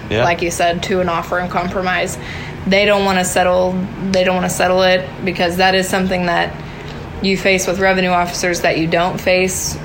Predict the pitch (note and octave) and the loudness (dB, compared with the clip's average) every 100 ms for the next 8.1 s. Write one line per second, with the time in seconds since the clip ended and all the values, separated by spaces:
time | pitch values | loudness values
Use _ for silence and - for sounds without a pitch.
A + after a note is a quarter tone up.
0 | F3 E3+ E3+ D3+ F3+ F3+ F3+ F#3 F#3 F#3 | -2 -2 0 0 2 2 4 4 2 0
1 | F3+ F3+ F3+ F3+ F3+ E3 E3 D#3+ - - | -2 -2 -2 -2 -2 -2 0 0 -2 -10
2 | - - F3+ F#3+ F3 E3+ - F#3+ F3 E3+ | -10 0 4 4 4 2 -2 0 0 2
3 | D#3+ F3 E3+ E3+ F3+ - F3 F3 F3+ - | 0 0 0 0 0 0 2 2 0 -2
4 | C#3 D#3 D#3 E3+ F3 F3+ F3 E3 E3+ F3 | 0 0 2 4 2 2 0 0 2 2
5 | E3+ E3+ - D#3+ E3+ E3 D#3+ E3 F3 F3 | 2 -2 -2 0 2 0 2 2 0 -2
6 | E3+ F3+ E3 E3 E3 - E3 - E3+ F3 | -2 0 0 0 -2 -2 -2 0 0 0
7 | C3 - E3 E3 D#3 - C3 A#2+ D3+ - | -2 -2 -2 -2 -2 -4 0 0 -2 -6
8 | - | -10